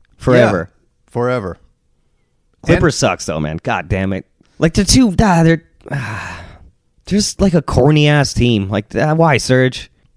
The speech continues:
Speaker 2: It hurt. It, like, it really hurt when I
Speaker 1: It
Speaker 2: saw it.
Speaker 1: honestly hurt me more than Kawhi.
Speaker 2: I could see that.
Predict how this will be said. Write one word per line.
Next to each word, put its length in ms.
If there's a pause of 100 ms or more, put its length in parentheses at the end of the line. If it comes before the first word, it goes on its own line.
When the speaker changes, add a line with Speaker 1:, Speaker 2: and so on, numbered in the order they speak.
(140)
Speaker 2:
It 80
hurt. 340 (120)
It, 100
like, 180
it 60
really 580
hurt 280
when 100
I 80
Speaker 1:
It 100
Speaker 2:
saw 100
it. 40
Speaker 1:
honestly 300
hurt 180
me 120
more 200
than 140
Kawhi. 420 (120)
Speaker 2:
I 100
could 140
see 140
that. 260